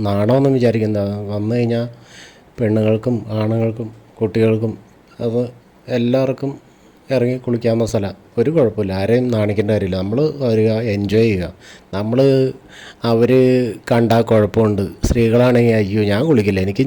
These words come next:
നാ-, ചമ്മല, എനിക്ക് നാണാണ്, അവർ കണ്ടാൽ ശരിയാവില്ല", അവർ നോക്കും, ഞാൻ കുളിക്കുമ്പോൾ അവർ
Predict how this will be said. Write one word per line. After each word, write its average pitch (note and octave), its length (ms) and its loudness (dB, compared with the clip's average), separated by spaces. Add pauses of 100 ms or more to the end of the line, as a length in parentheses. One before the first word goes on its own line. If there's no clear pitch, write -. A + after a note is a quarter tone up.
നാ-, F#2+ 240 0 (120)
ചമ്മല, F#2 300 0 (500)
എനിക്ക് G#2+ 200 2 (100)
നാണാണ്, G2 400 -2 (200)
അവർ G#2 120 -4 (120)
കണ്ടാൽ G#2 320 -2
ശരിയാവില്ല", F2+ 460 -4 (480)
അവർ A#2 140 2 (140)
നോക്കും, G2 360 -4 (380)
ഞാൻ A2 100 0 (100)
കുളിക്കുമ്പോൾ G#2 500 -2
അവർ G2 120 -2